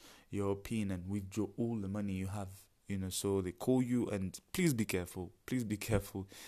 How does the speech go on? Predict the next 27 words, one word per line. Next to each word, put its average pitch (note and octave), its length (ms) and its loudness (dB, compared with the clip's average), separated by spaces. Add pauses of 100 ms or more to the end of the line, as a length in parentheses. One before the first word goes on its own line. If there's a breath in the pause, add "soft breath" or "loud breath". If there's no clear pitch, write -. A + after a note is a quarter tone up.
(140 loud breath)
'cause A2+ 200 4
these B2 160 2
people A#2 240 4
sound G#2 420 2
very G2+ 200 4
professional G2 680 0
and F#2 160 -4
they F#2 60 -4
sound G2+ 380 -2
very F#2+ 360 0 (500 loud breath)
proper G2+ 440 -2
and F#2 180 -6
modest, G2 580 0 (180)
you G#2 120 2
know. F2+ 160 -2 (380 loud breath)
So - 140 0
you G#2+ 120 4
may G#2 160 4
fall D3 320 6
into A#2+ 260 2
the G2+ 120 4
trap A2+ 340 2
if - 180 -6
you're F#2+ 100 0
not A#2 280 4
aware. F#2+ 360 -2
So - 200 -4